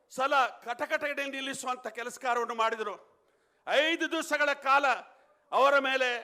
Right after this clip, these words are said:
ಇವತ್ತು ಐ ಡಿ, ಇ ಡಿ ಮುಖಾಂತರ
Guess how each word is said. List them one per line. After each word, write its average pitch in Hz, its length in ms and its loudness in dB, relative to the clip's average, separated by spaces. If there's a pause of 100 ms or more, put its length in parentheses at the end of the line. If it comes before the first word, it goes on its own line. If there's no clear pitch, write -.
(380)
ಇವತ್ತು 262 340 0 (800)
ಐ 240 160 0
ಡಿ, 294 140 -4
ಇ 254 240 -8
ಡಿ 311 160 -4
ಮುಖಾಂತರ 262 520 -2